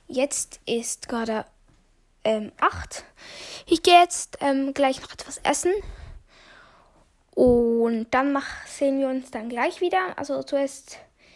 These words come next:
habe ich etwas gelesen, bin dann halt aufgestanden, umgezogen und jetzt gehe ich etwas essen. Ich glaube, euch interessiert das nicht. Ich komme jetzt dann gleich wieder. Hallo Leute, ich bin jetzt vom Essen zurück. Es gab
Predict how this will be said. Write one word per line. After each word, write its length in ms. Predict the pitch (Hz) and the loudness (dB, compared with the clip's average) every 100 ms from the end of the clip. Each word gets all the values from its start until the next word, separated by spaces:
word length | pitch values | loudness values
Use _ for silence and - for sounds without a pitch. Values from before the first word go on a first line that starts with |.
| _ _ _ _ | _ _ _ _
habe 100 | - | -10
ich 80 | 226 | -2
etwas 280 | 247 226 - | -2 -2 -4
gelesen, 580 | 214 240 311 320 311 269 | -4 -2 -4 -2 -2 -2
bin 140 | 226 | -6
dann 200 | 220 220 | -6 -8
halt 160 | 226 226 | -6 -4
aufgestanden, 600 | 262 294 - 277 277 262 | -2 -2 -2 -2 0 -2
umgezogen 720 | 262 262 269 269 262 262 269 | -2 -4 -2 -2 -2 -6 -6
und 80 | 226 | 0
jetzt 440 | 254 254 - - | 0 0 -16 -10
gehe 140 | 247 | -8
ich 160 | 226 - | -6 -6
etwas 400 | 247 254 262 - _ | -6 -4 -6 -8 _
essen. 360 | 302 - - - _ _ - - - - | -6 -6 -10 -14 _ _ -20 -20 -20 -16
Ich 100 | - | -2
glaube, 220 | 311 285 | 4 4
euch 180 | 285 - | 4 2
interessiert 560 | 294 294 302 285 269 262 | 2 4 4 2 -4 -4
das 100 | - | 0
nicht. 280 | 311 320 262 | 0 0 -4
Ich 320 | - - - - | -6 -10 -14 -10
komme 140 | 226 | -6
jetzt 160 | 220 - | -6 -6
dann 100 | 220 | -8
gleich 260 | 214 - - | -8 -12 -14
wieder. 160 | 220 - _ - - - _ - _ _ _ _ _ - | -16 -18 _ -16 -16 -16 _ -20 _ _ _ _ _ -2
Hallo 160 | 339 370 | 2 6
Leute, 180 | 370 339 | 6 2
ich 140 | - | -2
bin 80 | 233 | -4
jetzt 140 | 214 | -2
vom 140 | 208 - | -4 -4
Essen 280 | 262 269 | 0 0
zurück. 260 | 339 370 403 | 2 2 2
Es 140 | 339 - | 0 0
gab 380 | 262 254 - | 0 0 -8